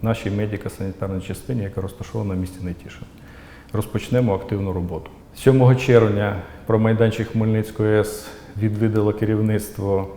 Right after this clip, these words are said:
обласної військової адміністрації, а також Шепетівської районної адміністрації. В ході візиту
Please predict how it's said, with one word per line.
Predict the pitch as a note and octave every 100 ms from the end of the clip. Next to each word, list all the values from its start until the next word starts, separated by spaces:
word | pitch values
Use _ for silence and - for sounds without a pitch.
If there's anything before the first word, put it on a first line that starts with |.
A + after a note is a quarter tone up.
| - - -
обласної | - G#2+ G#2+ A2+ G#2
військової | G2+ - B2+ B2 A2
адміністрації, | A2 G#2 - G#2+ G2+ - -
а |
також | G2+ - G2+ - - - - -
Шепетівської | - A#2 G#2+ - G2 - G2+ F#2+
районної | G2+ A#2+ B2 A2
адміністрації. | G2+ G2+ G2+ - G2+ G2 - G2 - A#2 - - - - -
В |
ході | - B2+ A#2 A#2 G#2+ G#2+
візиту | A2 A2 A2+ G#2+ G2 F#2+